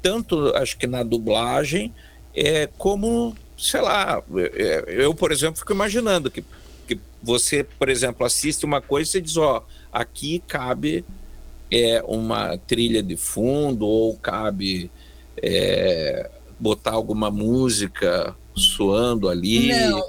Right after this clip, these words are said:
Speaker 2: o nosso trabalho
Speaker 1: Como
Speaker 2: é
Speaker 1: que é?
Speaker 2: pegar uma coisa pronta. Então, ele já vem com a trilha,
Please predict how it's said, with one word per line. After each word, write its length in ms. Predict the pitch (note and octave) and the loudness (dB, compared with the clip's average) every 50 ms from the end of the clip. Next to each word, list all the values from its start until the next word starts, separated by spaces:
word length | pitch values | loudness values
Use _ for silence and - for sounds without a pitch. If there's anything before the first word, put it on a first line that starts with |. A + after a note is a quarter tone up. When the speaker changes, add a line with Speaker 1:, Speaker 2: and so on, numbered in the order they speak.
| - | -2
Speaker 2:
o 60 | A3+ A#3 | 0 2
nosso 300 | B3 C4 D4+ - F4+ D#4 | 2 2 2 0 0 0
trabalho 760 | - D4+ C#4 A3+ G#3 G3+ G#3 A3 B3 C#4 D4+ D4+ B3 G3 F#3 | 0 0 2 2 2 2 2 2 2 0 0 0 0 0 0
Speaker 1:
Como 140 | - - - | 0 0 0
Speaker 2:
é 60 | G#3+ | 0
Speaker 1:
que 100 | G#3+ - | 0 0
é? 60 | - | -2
Speaker 2:
pegar 520 | B3 - G#3+ A3 G#3 G#3 A#3+ C#4 D#4+ F#4 | 0 0 2 2 2 2 0 -2 -2 -4
uma 200 | D#4+ D#4 D4 C#4 | -4 -4 -4 -4
coisa 320 | C4+ - C#4 C4+ B3+ D#4+ F4+ | -2 0 0 2 2 2 0
pronta. 720 | F4+ - - E4 A#3+ G#3+ G3+ F#3+ F3+ - - F3 F3+ F#3 - - - | 0 -2 0 2 2 2 2 -2 -6 -4 -2 -4 -4 -4 -6 -8 -6
Então, 360 | G#3 G3 F#3 - A3 A3+ A#3 | -4 -4 0 0 2 2 4
ele 160 | A#3 A3 A#3 | 4 2 2
já 200 | A3 A#3 A#3 G#3+ | 2 2 0 0
vem 400 | G3 F#3+ F#3 G3 A3+ B3 C#4+ F4 | -2 -2 0 0 0 0 0 -4
com 220 | - - E4+ E4 D#4 | -4 -2 0 2 2
a 80 | C4+ | 0
trilha, 540 | A3 - - G3+ G3 F3+ F3+ F3 E3+ F3 F#3+ | 0 0 -2 0 0 0 0 0 0 -2 -2